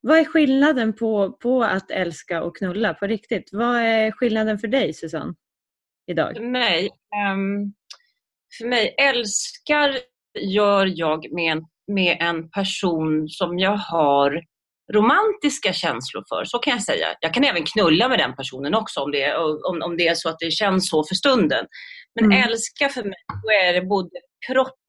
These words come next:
Speaker 2: och huvud är med för mig då. Då är det
Speaker 1: Mm.
Speaker 2: ett möte både rent, ja, mentalt och kroppsligt. Och det är, ja, det är magiskt när man får vara med om det.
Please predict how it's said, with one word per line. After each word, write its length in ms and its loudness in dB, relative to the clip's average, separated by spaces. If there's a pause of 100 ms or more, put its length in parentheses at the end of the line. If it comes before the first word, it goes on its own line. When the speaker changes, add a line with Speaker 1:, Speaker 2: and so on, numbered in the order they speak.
Speaker 2:
och 280 -2 (960)
huvud 460 0 (160)
är 100 -4
med 340 -2
för 80 -8
mig 160 2
då. 260 -4 (480)
Då 60 2
är 60 8
det 60 8
Speaker 1:
Mm. 120 4
Speaker 2:
ett 80 0
möte 340 0 (1400)
både 260 2
rent, 440 2 (920)
ja, 140 2
mentalt 600 -2
och 240 -10 (600)
kroppsligt. 720 -6
Och 160 -2
det 680 2
är, 240 0 (580)
ja, 80 0
det 80 4
är 40 4
magiskt 720 2
när 80 -2
man 520 -2 (200)
får 140 -12
vara 100 -2
med 260 -2
om 140 -4
det. 160 -4